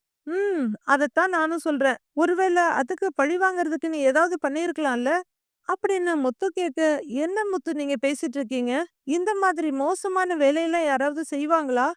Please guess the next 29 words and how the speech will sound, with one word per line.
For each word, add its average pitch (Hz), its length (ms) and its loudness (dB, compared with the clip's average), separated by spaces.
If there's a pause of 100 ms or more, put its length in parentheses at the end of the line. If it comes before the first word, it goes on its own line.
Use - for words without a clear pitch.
(360)
என்ன 302 220 2 (100)
பார்த்தா 330 380 2
என்ன 311 180 -2 (200)
கொடுமைக்காரி 339 600 0
மாதிரி 294 260 0
தெரியுதா 294 380 0
உங்களுக்கு? 262 500 0 (200)
அங்கிள், 381 340 2 (140)
பாருங்க 359 440 4
இவர் 277 220 0
என்ன 311 260 -4
சொல்றாருன்னு" 277 640 0 (220)
அப்படின்னு 302 520 0
அண்ணாமலை 359 480 0
உடனே 294 340 0
சப்போர்ட் 330 460 -4
கூப்பிடுறாங்க 269 600 -2
ரோகிணி. 269 460 -2 (500)
"முத்து, 339 300 0 (120)
விடுடா, 320 420 4 (480)
நம்ம 320 300 2
வீட்ல 359 400 -2
யார் 302 280 4
அப்படி 320 280 -2
பண்ண 277 260 -2
போறா? 277 360 2 (280)
வெளியே 339 420 2
இருந்து 339 240 -4
கூட 320 160 -4